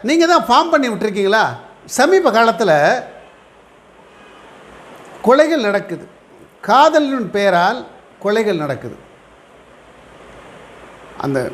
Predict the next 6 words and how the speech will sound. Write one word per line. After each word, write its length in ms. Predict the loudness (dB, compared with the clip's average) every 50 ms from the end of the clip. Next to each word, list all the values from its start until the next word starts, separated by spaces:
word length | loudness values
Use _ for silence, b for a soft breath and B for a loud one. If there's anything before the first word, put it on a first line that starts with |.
| -14 -20 -20 -20 -20 -20 -20 -20 -20 -8 -2 0
பெண்ணினுடைய 440 | 2 2 2 2 2 4 4 4 2 2 0
தரப்புல 360 | -2 -2 -2 -2 0 0 0
இருந்து 220 | 0 0 2 0 0 0
அந்த 160 | 0 -2 -4 -4 -4
பையனை 360 | -4 -2 0 0 0 0 2 0 0 2
ஏதாவது 320 | 2 2 2 2 2 2